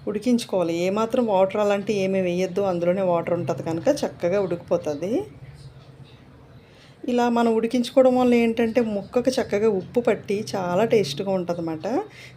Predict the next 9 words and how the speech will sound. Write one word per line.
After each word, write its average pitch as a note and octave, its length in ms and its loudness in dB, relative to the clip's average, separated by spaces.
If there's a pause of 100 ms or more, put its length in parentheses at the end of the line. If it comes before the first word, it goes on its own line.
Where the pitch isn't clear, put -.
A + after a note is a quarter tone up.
కర్రీ F3 240 2
వచ్చేసి. F3 480 -2
ఒకసారి B3+ 340 0
అవన్నీ G#3+ 320 -2
వేసుకున్నాం G3+ 480 -6
కదా, G3+ 220 -2
ఒకసారి G4 420 -4
కలిపేసుకుందాం. F3 840 -4 (4000)
ఎప్పుడు A3+ 340 0